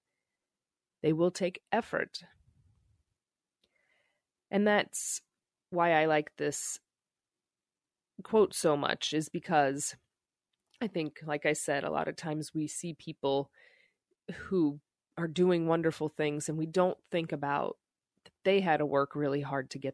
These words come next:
there too. And I'm guilty of that. I see someone and I go, "Man, I wish I could do that." Well, I, I might be able to. I'm not gonna say I can.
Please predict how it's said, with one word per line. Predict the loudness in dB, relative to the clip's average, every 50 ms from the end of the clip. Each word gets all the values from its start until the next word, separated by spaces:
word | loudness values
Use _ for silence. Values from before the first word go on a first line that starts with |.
| -6 -6
there | -6 -6 -6 -8 _ -10
too. | -4 0 0 0 0 -4 -10 _ _ _ _ _ _ _ _ _
And | -2 2
I'm | 4 4 4 4
guilty | 2 2 0 0 0 -4 -8 -12 -12
of | -10 -10
that. | -8 -8 -8 -8 -8
I | -8 -8
see | -8 -6 -4 -2 -2
someone | -2 -4 -4 -6 -4 -4 -4 -4 -4
and | -6 -6
I | -8
go, | -8 -8 -10 -8
"Man, | -8 -8 -6 -4 -4 -4 -4 -6 -8 -10 -16 _ _ _ _ _ _ _ _ _ _ -8
I | -4
wish | 0 0 2 2 2
I | 2
could | 0 0 0 0
do | 0 2 2
that." | 2 0 0 0 0
Well, | 0 2
I, | 2 0 -2 -8 _ -6 -6
I | -6 -6 _ _ _
might | 0 4 6 6 6 6 2 -2 -8 -12 -14 -14 _ -10 -2
be | 0 2 4 6 4
able | 4 4 2 -2
to. | -2 -2 -2 0
I'm | 0 0
not | 0 0
gonna | -2 -2 -2
say | -2 0 0 2
I | 0 0 -2
can. | -6 -8 -4 -2 0 0 0 0 -2 -4 -6